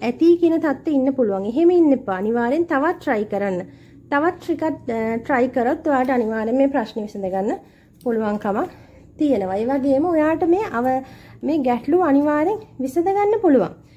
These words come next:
ඔයා හැබැයි තවත් මේකට මහන්සි වෙන්න ඕනේ. ඒ වගේම ටිකක් ඉවසීමෙන් ඉන්න ඕනේ. සමහරක් වෙලාවට මේ ප්‍රශ්නේ විසඳ ගන්න යාමේදී ඔයාට,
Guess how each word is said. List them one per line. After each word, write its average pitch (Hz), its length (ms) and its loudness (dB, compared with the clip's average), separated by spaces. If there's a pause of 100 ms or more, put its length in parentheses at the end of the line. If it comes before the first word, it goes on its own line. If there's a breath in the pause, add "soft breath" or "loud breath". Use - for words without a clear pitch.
(140 soft breath)
ඔයා 339 200 -2
හැබැයි 302 380 0
තවත් 285 320 0
මේකට 294 280 2
මහන්සි 277 500 0
වෙන්න 320 280 0
ඕනේ. 311 240 2
ඒ 269 40 2
වගේම 254 280 0
ටිකක් 262 360 -6
ඉවසීමෙන් 330 560 0
ඉන්න 320 200 0
ඕනේ. 320 200 -2 (300 loud breath)
සමහරක් 320 560 0
වෙලාවට 320 360 0
මේ 339 80 2
ප්‍රශ්නේ 311 440 -2
විසඳ 269 260 0
ගන්න 294 280 2
යාමේදී 254 760 0
ඔයාට, 196 340 -4